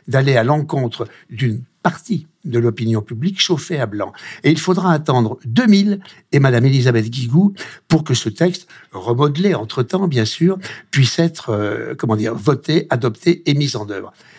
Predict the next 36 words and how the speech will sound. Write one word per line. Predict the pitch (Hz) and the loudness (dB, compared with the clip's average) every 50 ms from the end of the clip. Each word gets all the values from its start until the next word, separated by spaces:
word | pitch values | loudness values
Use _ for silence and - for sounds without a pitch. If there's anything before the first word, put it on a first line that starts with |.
| - - - - _ - | -20 -20 -20 -20 _ 0
Maintenant, | - 135 160 151 156 170 147 | 2 4 4 4 2 2 2
vous | 135 135 123 | 2 2 2
avez | 117 107 101 | 0 0 -2
aussi | 95 92 92 - - 196 | -2 -6 -6 -6 -6 -4
raison. | 110 120 131 - 101 147 - - - - - - _ - | -2 -2 2 2 2 2 0 -2 -12 -20 -20 -20 _ -6
Robert | - 156 147 156 151 | -4 -2 -2 0 0
Badinter | 151 151 151 151 151 180 175 - - | 2 0 0 0 0 -2 -2 -2 0
avait, | 143 131 113 113 117 104 98 | 0 0 0 0 0 0 -2
s'agissant | 98 - - 151 139 127 127 120 - - - 117 107 | -4 -6 -4 -4 -4 -4 -4 -6 -6 -6 -6 -6 -6
de | 98 98 104 | -4 -6 -8
la | 92 90 92 | -8 -10 -6
condition | - - 196 180 165 147 - - 143 131 | 0 2 2 4 4 2 0 0 0 0
pénitentiaire, | 117 - 117 110 107 110 - 101 95 - - - 113 120 147 160 165 156 - - - - - - - | 0 0 0 0 0 -2 -4 -6 -6 -4 -2 0 0 2 0 0 -2 -6 -10 -16 -16 -16 -16 -12 -4
le | 156 127 156 | 0 2 2
souci | 151 156 - 190 143 - - - 127 - 120 | 2 2 -2 -4 -4 -4 -4 -6 -8 -8 -4
majeur, | 107 123 147 151 113 117 113 110 139 156 156 _ | 0 0 0 0 0 0 -2 -2 -2 -4 -4 _
une | - 240 226 | 2 4 4
nouvelle | 214 202 147 117 104 | 4 4 2 2 0
fois, | 95 - - 104 95 - _ - - - - - _ _ - | -2 -4 -4 -4 -4 -6 _ -18 -20 -20 -20 -20 _ _ -8
de | 127 110 143 156 156 156 _ _ - | -2 2 2 2 2 -2 _ _ -6
mettre | 127 123 139 180 185 185 - - | -2 0 0 0 0 -2 -6 -8
en | 143 151 - _ | -10 -10 -10 _
pratique | - - 147 147 - - 131 139 - - - - | -10 -8 -8 -8 -8 -8 -12 -12 -12 -16 -12 -8
la | 123 120 | -6 -4
devise | 113 120 110 104 113 123 120 - | -2 -2 -2 -2 -2 -6 -6 -8
liberté, | 117 117 120 127 - - - 113 101 - - - - - | -8 -6 -6 -4 -2 -2 -2 -2 -2 -4 -10 -20 -20 -20
non | - | -16
pas | - - | -14 -14
liberté, | 92 95 101 110 - - 139 131 131 - | -12 -10 -10 -10 -6 -4 -4 -4 -4 -6
on | - | -10
peut | 110 - 113 | -8 -8 -8
pas | - - - - | -8 -10 -10 -6
mettre | 117 113 101 - | -6 -6 -6 -8
tout | - - | -8 -8
de | 160 147 | -8 -6
suite, | - 175 156 - | -6 -8 -8 -8